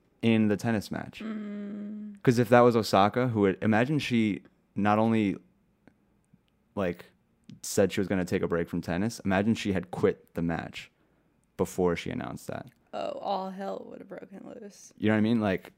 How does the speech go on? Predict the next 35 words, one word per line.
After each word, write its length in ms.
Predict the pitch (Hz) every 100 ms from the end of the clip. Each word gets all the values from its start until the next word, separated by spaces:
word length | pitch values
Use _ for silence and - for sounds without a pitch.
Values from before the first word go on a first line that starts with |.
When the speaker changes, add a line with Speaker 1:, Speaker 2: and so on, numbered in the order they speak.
| -
Speaker 1:
same 260 | - 123
thing 160 | 123 127
with 120 | 123
Biles. 300 | 104 123 82 82
It's 120 | -
like, 200 | 92 -
if 140 | 101 98
she, 500 | - 113 110 107 - -
I 40 |
mean, 220 | 107 107 87
well, 100 | 107
she 120 | 113
did. 240 | - 80 - _
Like, 180 | - 95
she 240 | - 104 92 _ _ -
quit 220 | 117 110
in 120 | 107 107
the 60 |
middle 280 | 104 104 107
of 160 | 104 95
the, 180 | 98 92 _ _ -
or 80 | 101
she, 180 | 92 107 92 87 95
like, 180 | - 92
you 80 | 98
know, 240 | 90 87 107
held 280 | 98 110 101
back 300 | 98 104 92
in 140 | - 95
the 60 |
middle 220 | 95 95 98
of 60 |
the 80 | 101
Olympics. 560 | 95 85 87 117 - - _ _ _
Speaker 2:
Mm-hmm. 380 | 226 202 208 214